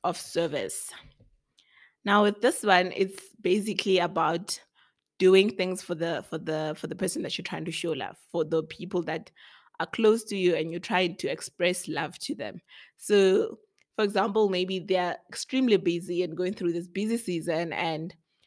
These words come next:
you know that they won't have time to, for example, just go get groceries, or they won't have time to actually make food or s-, or things like that.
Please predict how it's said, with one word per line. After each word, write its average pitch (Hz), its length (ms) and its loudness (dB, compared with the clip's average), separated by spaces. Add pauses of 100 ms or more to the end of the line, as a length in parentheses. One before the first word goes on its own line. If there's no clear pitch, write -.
(200)
you 190 120 0
know 190 160 4
that 180 160 4
they 185 60 4
won't 180 180 2
have - 120 -8
time 175 240 -6
to, - 300 -6
for - 160 -6
example, 175 400 -2
just - 420 -8
go 185 180 4
get 165 280 0
groceries, 208 720 6
or 170 420 0 (420)
they 175 80 0
won't 196 160 2
have 196 80 0
time 185 220 -2
to 190 100 0
actually 170 640 -4 (920)
make 185 220 -4
food 240 460 2
or 170 40 4
s-, 175 140 -6 (200)
or 175 220 4
things 202 220 -2
like 170 160 -4
that. 180 280 2